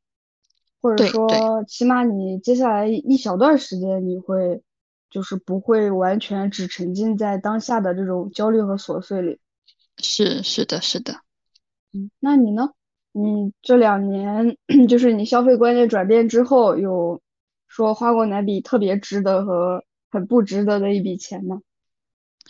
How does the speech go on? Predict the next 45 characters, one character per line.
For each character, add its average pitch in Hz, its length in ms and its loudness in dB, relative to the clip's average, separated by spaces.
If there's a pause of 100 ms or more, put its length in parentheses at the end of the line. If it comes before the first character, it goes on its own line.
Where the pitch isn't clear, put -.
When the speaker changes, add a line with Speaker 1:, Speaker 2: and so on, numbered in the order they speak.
(800)
Speaker 2:
近 339 200 -2
两 190 200 4
年 180 180 0
花 262 180 2
过 254 120 2
最 262 180 0
值 226 140 0
得 185 100 4
的 196 140 4
一 226 100 0
笔 208 160 -4
钱 180 300 -8
应 208 120 -4
该 254 220 2
是 226 540 -4 (360)
买 190 220 -6
了 170 160 -6
一 165 60 -10
个 190 100 -8
平 196 260 -12
板， 185 180 -4 (440)
是 - 140 -2
因 208 140 0
为 175 200 0
我 170 300 2
要 175 480 2 (260)
就 190 160 -2
是 175 300 -2
去 175 640 -2 (200)
学 196 260 0
习， 185 200 -2
去 208 100 -4
上 220 280 0
课， 190 360 -4 (460)
然 180 100 -2
后 208 180 2
我 175 180 2
想 175 300 -4
说 190 200 2
要 196 180 0
去 180 460 0 (340)
做 240 140 2
笔 160 220 -2
记， - 340 -8 (540)
啊， 190 160 -8